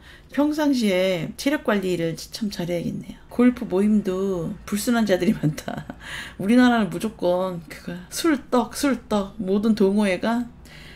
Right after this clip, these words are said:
배드민턴을 쳐도 나중에 술 먹고 조기 축구에도 술 먹고, 아, 조기 축구에는 여자들이 없구나. 테니스, 배드민턴, 등산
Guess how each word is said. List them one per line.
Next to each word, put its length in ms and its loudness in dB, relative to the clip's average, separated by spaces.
배드민턴을 1000 2
쳐도 800 4
나중에 320 2
술 200 4
먹고 280 0
조기 320 2
축구에도 460 0
술 200 0
먹고, 560 0
아, 60 0
조기 260 2
축구에는 360 0
여자들이 340 2
없구나. 340 -4
테니스, 720 0
배드민턴, 880 -2
등산 560 -4